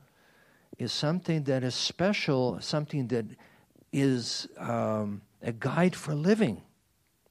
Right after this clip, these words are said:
God's instruction. And there are a couple of areas that I wanted to focus on.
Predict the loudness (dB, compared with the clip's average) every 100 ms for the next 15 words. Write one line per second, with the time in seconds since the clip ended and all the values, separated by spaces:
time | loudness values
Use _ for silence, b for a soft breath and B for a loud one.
0 | _ _ _ _ _ _ _ _ _ _
1 | -2 0 0 -2 -4 -2 4 4 2 -4
2 | -6 -12 _ b b b b b b -2
3 | 0 4 4 4 2 6 6 6 0 -14
4 | b b b b 4 6 6 4 4 4
5 | 4 4 4 2 0 0 2 4 2 0
6 | 0 -2 -2